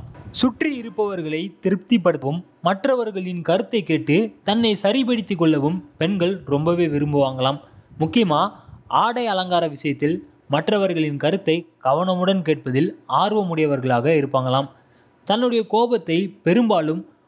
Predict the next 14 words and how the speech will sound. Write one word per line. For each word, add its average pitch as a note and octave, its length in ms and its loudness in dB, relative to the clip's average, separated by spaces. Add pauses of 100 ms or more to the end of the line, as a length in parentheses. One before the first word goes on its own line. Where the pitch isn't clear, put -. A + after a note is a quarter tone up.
(120)
உணர்ச்சிகள் A3 540 2
மூலமாகவும் D#3+ 720 0 (240)
வார்த்தைகள் A#3+ 560 0
மூலமாகவும் F3 800 -2
பெண்கள் F3 380 2
வெளிப்படுத்துவாங்க. D3 760 0 (340)
ஆண்கள் F3 520 -2
கோபத்தை E3+ 600 -2 (100)
செயல் G3+ 360 0
வடிவத்தில் F3 680 0
வெளிப்படுத்துவாங்க. C#3 760 -2 (560)
பெண்கள் C4 380 2
அழுவதற்கு F#3+ 800 0 (160)
பெரிதா G3+ 500 0